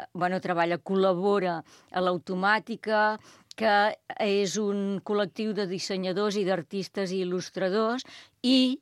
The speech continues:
ha fet una meravella de dibuixos, eh, La clau que obri tots els panys, de Vicent Andrés Estellés. Benvinguda, Clara, bon dia.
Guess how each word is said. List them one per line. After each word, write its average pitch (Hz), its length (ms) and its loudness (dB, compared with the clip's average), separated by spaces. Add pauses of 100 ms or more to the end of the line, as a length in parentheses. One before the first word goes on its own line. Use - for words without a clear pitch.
(280)
ha 185 80 -4
fet 185 280 -8
una 190 200 -2
meravella 202 1000 2
de 170 140 -2
dibuixos, 180 720 -4 (460)
eh, 175 200 4
La 175 160 2
clau 180 380 2
que 185 100 -2
obri 175 260 -2
tots 160 280 -6
els 156 160 -8
panys, 165 400 -2 (220)
de 180 160 -4
Vicent 175 500 -2
Andrés 165 480 -2 (160)
Estellés. 151 680 -6 (260)
Benvinguda, 190 720 2
Clara, 156 360 2
bon 175 240 2
dia. 143 300 0